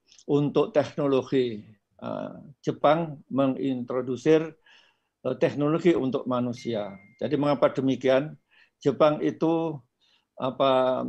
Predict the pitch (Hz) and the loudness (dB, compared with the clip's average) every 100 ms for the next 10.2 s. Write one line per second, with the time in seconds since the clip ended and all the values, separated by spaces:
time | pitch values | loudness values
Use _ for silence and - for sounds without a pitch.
0 | 123 - 151 147 151 139 135 113 147 147 | -8 0 2 4 4 2 2 0 2 2
1 | 139 123 - 117 120 131 143 127 - _ | 2 -2 -4 -4 -6 -8 -14 -20 -20 _
2 | - 156 165 151 127 120 123 123 117 110 | -6 2 4 6 4 2 0 0 0 -4
3 | _ _ _ - 135 131 147 131 135 120 | _ _ _ -4 0 0 0 0 0 0
4 | 127 120 139 131 117 98 127 117 120 120 | -2 -2 -2 0 0 0 -2 0 0 -2
5 | 120 120 123 117 113 - 113 110 92 - | -6 -6 -4 -2 -4 -4 -4 -4 -6 -8
6 | - 143 139 117 135 139 - 127 120 113 | -2 0 0 2 4 4 4 -2 -2 -2
7 | - - 123 127 120 127 120 117 113 - | -4 -4 -2 -2 0 0 0 0 -2 -8
8 | - - _ - 135 123 131 123 143 131 | -20 -20 _ -2 -2 0 0 0 2 2
9 | 120 135 139 139 131 139 127 120 120 127 | 4 4 4 4 2 2 0 0 0 0
10 | 139 | -2